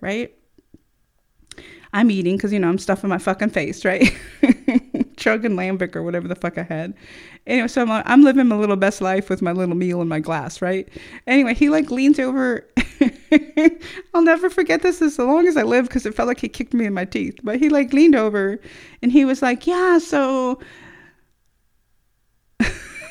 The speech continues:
they tell me that you're in the Army." And I was like, "Well, yes, I, I am in the Army." And he's like, "Yeah, so I was in and I did blah, blah, blah." And I was like, "Oh, that's cool." So I was like, "Did you retire?" And he was like, "No, I did one tour." And I'm like, "Okay, that's cool."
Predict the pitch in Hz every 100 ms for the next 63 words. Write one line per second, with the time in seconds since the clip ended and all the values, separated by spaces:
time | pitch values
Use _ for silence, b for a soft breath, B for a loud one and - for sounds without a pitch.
0 | 679 302 262 B B B - 294 294 349
1 | 403 320 - 247 262 262 392 415 196 175
2 | 160 233 247 262 277 294 302 349 466 311
3 | 285 330 330 381 370 233 180 180 180 226
4 | B B B B 277 302 294 285 277 330
5 | 339 320 294 247 311 370 269 247 254 214
6 | 220 220 233 196 185 180 190 311 226 190
7 | 214 254 302 415 466 480 - 247 233 302
8 | - 233 208 226 247 233 220 220 226 262
9 | 277 415 381 254 240 233 240 226 226 233
10 | 214 202 - 233 190 202 214 302 349 285
11 | 294 - 233 202 226